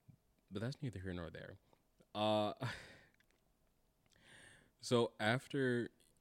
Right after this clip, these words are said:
he says that, we then have, like, a little flashback, cue the chimes, th-, those things. And the flashback is what happened at the scene. So we see the space plane.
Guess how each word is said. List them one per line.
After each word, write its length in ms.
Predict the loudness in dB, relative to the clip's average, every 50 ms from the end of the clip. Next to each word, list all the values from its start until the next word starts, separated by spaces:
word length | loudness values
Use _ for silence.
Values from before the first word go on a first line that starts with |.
| _ _ _ _ _ _ _ _
he 180 | -6 -4 -4 -4
says 300 | -2 -2 -2 -2 -2 -2
that, 120 | -4 -4
we 60 | -2 -2
then 160 | -2 -2 -2
have, 160 | -2 -2 -2
like, 140 | -4 -4 -2
a 40 | -2
little 160 | -4 -4 -4
flashback, 640 | -4 -2 0 0 0 -2 -6 -8 -6 -6 -6 -8 -12
cue 180 | -10 -8 -8 -6
the 240 | -6 -6 -6 -8 -8 -10
chimes, 480 | -10 -6 -4 -4 -4 -4 -6 -6 -8 -10
th-, 920 | -6 -4 -2 0 0 0 0 -2 -2 -2 -4 -4 -6 -8 -10 -8 -8 -8 -6
those 260 | -4 -4 -4 -4 -6
things. 320 | -8 -10 -10 -10 -12 -16 -18 -20 -20 -20 -20 -20 -20 -20 -8 -4
And 120 | -2 0
the 40 | 0
flashback 460 | 0 2 0 0 2 2 0 0 0
is 100 | 0 -2
what 140 | -2 -2 0
happened 420 | 0 -2 -4 -4 -4 -4 -6 -6 -4 -4
at 200 | -6 -6 -4 -6
the 100 | -6 -6
scene. 440 | -6 -4 -2 -2 -2 -2 -4 -8 -10 -14 -20 -20 _ _
So 240 | -6 0 4 4 4
we 220 | 4 4 0 -2
see 440 | -2 -6 -4 -2 0 0 0 0 0
the 360 | 0 2 4 4 4 4 2 0
space 460 | -2 -4 -6 0 2 2 2 2 -2
plane. 500 | -6 -4 -4 -2 -2 -2 -4 -6 -8 -10